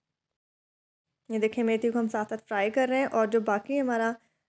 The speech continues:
अ, मसाले का सामान था सारा, वो देखें प्याज सब चीज़ें जो है वो अच्छी तरह से बॉयल हो चुके हैं, थोड़ा सा पानी अंदर है, बस इतना पानी रहेगा।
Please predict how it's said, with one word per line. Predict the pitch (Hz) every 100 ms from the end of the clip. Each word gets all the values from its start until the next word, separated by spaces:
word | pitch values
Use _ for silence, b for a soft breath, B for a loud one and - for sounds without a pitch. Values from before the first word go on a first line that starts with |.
| -
अ, | 208
मसाले | 214 220 226 214 226
का | 247
सामान | 247 226 196 208
था | 240
सारा, | 247 233 226
वो | 220
देखें | 214 220 220
प्याज | 220 202 202 220
सब | 240 226
चीज़ें | 226 208 214 214
जो | 214
है | 208 202
वो | 208 202
अच्छी | 202 226
तरह | 220 220
से | 214
बॉयल | 196 190 220
हो | 233
चुके | 233 233
हैं, | 226 220
थोड़ा | 240 233
सा | 233
पानी | 240 208 202 214
अंदर | 214 220
है, | 226
बस | 226
इतना | - 226
पानी | 226 220 226
रहेगा। | 220 220 240